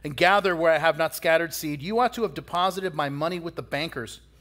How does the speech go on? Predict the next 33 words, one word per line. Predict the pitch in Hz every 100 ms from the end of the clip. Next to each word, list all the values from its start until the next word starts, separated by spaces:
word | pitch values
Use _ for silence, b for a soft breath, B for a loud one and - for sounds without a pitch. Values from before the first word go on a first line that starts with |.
| b b b b -
and, | 151 -
and | 160 160
at | 180 202
my | 185 185
coming | - 202 185
I | 151 165
would | 160 175
have | 160 139
received | 143 - 185 139
my | 151 147
own | 147 180 180 175 B
with | 143 147
interest. | 139 131 - 95 - _ _ B B B
So | -
take | 147 208 208
the |
talent | 208 196 196 196
from | - 180
him, | 139 135 139 b b
give | 127 175
it | 196
to | - 170
others | 151 143 139
who | -
has | 131 131 -
ten | - 131 123 123 b b -
talents. | 127 110 107 - B B
For | - 156
to | 147 165 -
everyone | 165 185 220 196 208
who | 185
has | 151 160 151
more, | 139 151 123 127